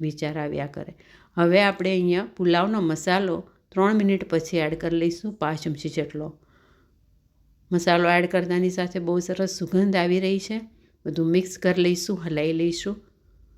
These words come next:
અને હવે આપણે એડ કરી દઈશું પલાળેલા એક કપ ભરીને બાસમતી લોંગ ગ્રેન રાઈસ.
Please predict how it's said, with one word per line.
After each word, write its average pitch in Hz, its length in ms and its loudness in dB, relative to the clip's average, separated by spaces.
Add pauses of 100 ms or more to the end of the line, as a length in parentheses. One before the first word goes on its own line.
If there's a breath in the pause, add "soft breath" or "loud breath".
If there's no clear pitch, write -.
(300)
અને 170 160 4
હવે 170 340 0
આપણે 165 300 0
એડ 156 240 0
કરી 160 220 -2
દઈશું 165 640 -4
પલાળેલા 160 720 0 (160)
એક 180 320 0
કપ - 240 -10
ભરીને 160 340 0
બાસમતી 160 600 -2
લોંગ 156 340 0
ગ્રેન 165 280 0
રાઈસ. 143 420 -8